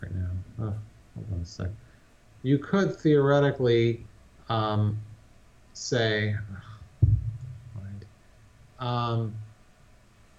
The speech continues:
you could theoretically, um, you know, run,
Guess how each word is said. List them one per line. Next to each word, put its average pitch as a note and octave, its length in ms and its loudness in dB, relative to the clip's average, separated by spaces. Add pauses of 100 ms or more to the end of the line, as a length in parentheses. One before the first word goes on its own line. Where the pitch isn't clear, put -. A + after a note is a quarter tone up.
(380)
you C#3+ 140 0
could F3 300 0
theoretically, B2 1040 4
um, G2+ 520 0 (840)
you B2 180 4
know, F#2+ 460 4
run, A2+ 520 2